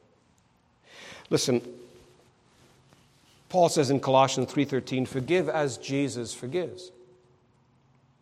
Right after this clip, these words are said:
How does Jesus forgive? Well, on the basis of,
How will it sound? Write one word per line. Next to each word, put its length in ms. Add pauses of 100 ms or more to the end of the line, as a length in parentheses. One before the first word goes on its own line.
(120)
How 100
does 160
Jesus 440
forgive? 400 (1300)
Well, 160
on 120
the 60
basis 460
of, 220